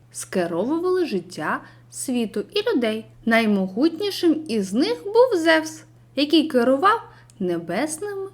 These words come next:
явищами. Тому нерідко його зображують із блискавками в руці. Він — верховний правитель,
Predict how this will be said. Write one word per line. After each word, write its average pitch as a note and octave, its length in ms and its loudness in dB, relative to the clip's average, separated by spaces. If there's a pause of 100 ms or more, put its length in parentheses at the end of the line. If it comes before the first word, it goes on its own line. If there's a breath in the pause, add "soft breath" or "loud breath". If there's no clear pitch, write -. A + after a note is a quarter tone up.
явищами. D#4 720 2 (220)
Тому A#4 380 6
нерідко D4 480 4
його G#3+ 300 0
зображують D#4+ 880 -2
із F#4 220 -2
блискавками C#4 1040 -2 (280)
в C#4+ 100 -4
руці. D4+ 400 -2 (320)
Він — G3 320 0 (200)
верховний G#3 580 -2
правитель, C#4 640 -2